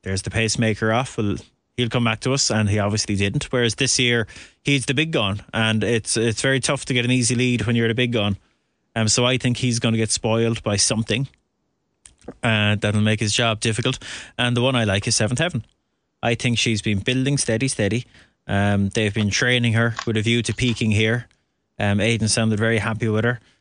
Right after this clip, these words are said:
Said Pat Smullen, you know, you, you look at the bare form of the Arc and you go, "Gee, she's beaten eleven lengths. She's run badly."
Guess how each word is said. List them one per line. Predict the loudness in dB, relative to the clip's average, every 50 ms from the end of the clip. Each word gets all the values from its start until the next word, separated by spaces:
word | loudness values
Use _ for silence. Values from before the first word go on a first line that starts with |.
| _ _ _
Said | -4 -4 -4 -2
Pat | -2 -4 -4 -2 -2
Smullen, | -2 0 2 2 2 2 2 0 -2 -2 -2
you | 0 0
know, | 2
you, | 2 2 0 0
you | 0 0 0 0
look | 0 0 0
at | -2
the | -2 0
bare | 0 0 0 0
form | 0 0 0 2 2 2
of | 2 2
the | 2 2
Arc | 2 2 0 0 0
and | -2 -2
you | -2
go, | -2 -4
"Gee, | -6 -6 -4
she's | -2 -2 -4 -2
beaten | -2 -4 -4 -2 0 0
eleven | 0 2 2 2 2
lengths. | 2 2 2 0 0
She's | 0 -2 0
run | 0 0 0 0
badly." | 2 0 0 0 0 -2 -2